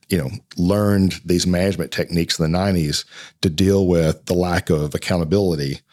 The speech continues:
they have and the new ways that we hold people accountable now, which is what you brought to us,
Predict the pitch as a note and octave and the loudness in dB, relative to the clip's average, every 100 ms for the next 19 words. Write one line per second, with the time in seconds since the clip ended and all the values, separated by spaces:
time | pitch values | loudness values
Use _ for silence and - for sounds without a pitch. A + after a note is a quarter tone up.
0 | - - - - F2 E2 E2+ F2 E2+ E2+ | -20 -20 -12 -2 0 0 0 2 2 4
1 | F2 G2 A2+ G#2+ G2 F2+ G2+ A2+ G2 F2 | 4 4 4 2 0 2 2 4 4 2
2 | - D#2+ D#2 - - F2+ - F2 D2 - | 0 -2 -2 -4 -2 -2 -2 -2 -2 -4
3 | - D#2 C2+ C#2 C#2 C2 C#2+ - _ - | -4 -4 -2 -4 -4 -6 -6 -10 _ -20
4 | - E2 - E2 F2+ E2 - A2 F#2 E2+ | -6 -4 -2 -2 -2 -4 0 0 2 -2
5 | C#2+ - D2+ C#2 - | -2 -2 0 0 -2